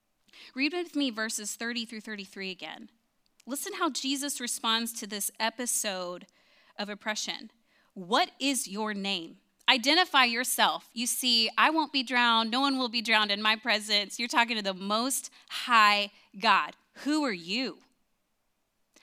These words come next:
And he answers honestly, right? That he is all of these demons, and they're begging him not to banish them to the abyss. This is another word for valley, you guys. It's Sheol.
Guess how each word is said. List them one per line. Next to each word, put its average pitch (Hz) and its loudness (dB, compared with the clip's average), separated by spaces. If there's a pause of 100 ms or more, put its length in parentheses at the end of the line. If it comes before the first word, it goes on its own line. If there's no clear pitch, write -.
(140)
And 240 2
he 269 2
answers 311 -4
honestly, 226 -2
right? 233 -2
That 247 -4 (320)
he 294 4
is 240 -4
all 302 6
of 226 0
these 196 -8
demons, 220 -2
and 233 -4
they're 220 -2
begging 262 -2
him 226 -4
not 214 0
to 277 -8
banish 233 -4
them 196 -8
to 226 -8
the 208 -8
abyss. 185 -8
This 320 -4 (160)
is 233 -4
another 233 -2
word 220 -6
for 185 -12
valley, 185 -2 (120)
you 190 -10
guys. 185 -6 (200)
It's - -10
Sheol. 226 -2